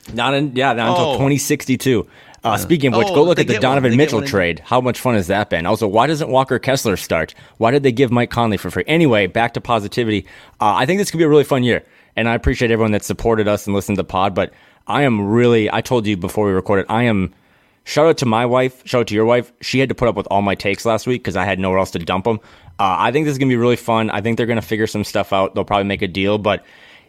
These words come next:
Speaker 1: if you give me a second round, third round playoff matchup paired with a, a new rookie and maybe a Kevin Garnett jersey retirement,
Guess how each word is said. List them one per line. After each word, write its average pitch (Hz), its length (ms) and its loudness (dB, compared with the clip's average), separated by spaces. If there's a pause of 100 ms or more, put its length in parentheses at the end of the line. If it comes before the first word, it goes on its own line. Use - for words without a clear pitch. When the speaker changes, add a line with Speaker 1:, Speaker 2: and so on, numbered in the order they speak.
(120)
Speaker 1:
if 95 140 -10
you 131 100 -2
give 156 240 0
me 135 360 2 (200)
a - 60 -6
second 120 320 -4
round, 120 260 0
third 107 240 0
round 110 220 -2
playoff 110 420 -2 (600)
matchup 117 460 -2
paired 104 260 -2
with 101 220 -2
a, 82 260 0
a 92 100 -4
new 110 240 0
rookie 110 440 0
and 95 160 0
maybe 104 240 0
a 92 60 0
Kevin 104 280 -4
Garnett 95 280 -2
jersey 95 300 -2
retirement, 113 540 0